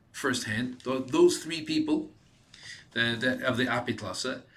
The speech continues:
C, as is, without any kind of embellishments, don't add to the story. D,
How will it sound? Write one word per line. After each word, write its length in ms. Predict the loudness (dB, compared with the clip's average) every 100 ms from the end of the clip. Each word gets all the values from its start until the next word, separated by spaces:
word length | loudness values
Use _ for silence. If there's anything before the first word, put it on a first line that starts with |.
| -20 -20 _ _ -20 _ _ _ -4
C, 480 | 0 2 2 2 2
as 300 | 6 6 6
is, 360 | 4 4 4 2
without 340 | 2 4 2
any 180 | 0 -2
kind 220 | 0 0
of 80 | 2
embellishments, 680 | 0 -2 -2 -2 -2 -2 -2
don't 240 | 0 0
add 180 | 0 -4
to 100 | -4
the 120 | -6
story. 400 | -4 -2 0 0 -2 -16 -18 -18 -20 -10
D, 380 | 0 2 2